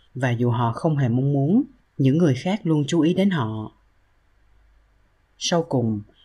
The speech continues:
như con đã nói, tình yêu và tâm từ Phật giáo không tách rời sự minh triết, tức là sự nhận thức đúng về sự vật,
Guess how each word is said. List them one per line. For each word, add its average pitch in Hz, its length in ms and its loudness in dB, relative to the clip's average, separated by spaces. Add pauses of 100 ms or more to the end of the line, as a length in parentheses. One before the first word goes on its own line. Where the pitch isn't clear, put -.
(140)
như 165 180 2
con 151 240 0
đã 120 80 -2
nói, 135 400 0 (380)
tình 127 200 2
yêu 180 240 2
và 131 200 -2
tâm 160 220 -2
từ 127 200 -2
Phật 127 240 -4
giáo 139 280 -2
không 151 260 -2
tách - 180 -6
rời 123 220 0
sự 117 200 -2
minh 139 280 0
triết, 226 200 0 (380)
tức 226 200 -2
là 131 220 0
sự 123 180 -2
nhận 117 300 -2
thức 226 200 -2
đúng 175 240 2
về 151 180 -2
sự 120 200 -2
vật, 117 240 -2